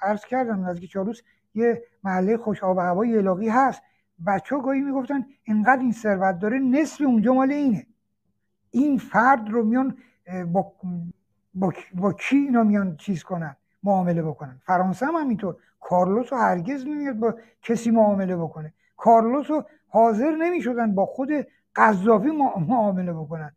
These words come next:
که چه رسد به اینکه به اون یه، اه، تروریست یک قرونی اینا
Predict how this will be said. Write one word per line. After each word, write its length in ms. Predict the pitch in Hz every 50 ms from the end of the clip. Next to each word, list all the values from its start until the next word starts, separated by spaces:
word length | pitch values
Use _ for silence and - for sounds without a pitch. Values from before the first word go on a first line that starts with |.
| _ _ _ _
که 160 | - - 208 -
چه 240 | - - 254 262
رسد 260 | 262 202 226 240 220 202
به 60 | 240
اینکه 220 | 240 240 202 240
به 100 | 214 233
اون 120 | 220 220 226
یه، 280 | 220 220 233 240 233 - - - _ _ _ -
اه، 200 | 180 180 175 165 165 180 175 170 170 - _ _ _ _ -
تروریست 480 | - 208 196 196 196 202 220 208 -
یک 220 | 247 226 214 208 185
قرونی 420 | - 214 196 185 180 185 196 214
اینا 380 | 226 208 185 185 190 190 165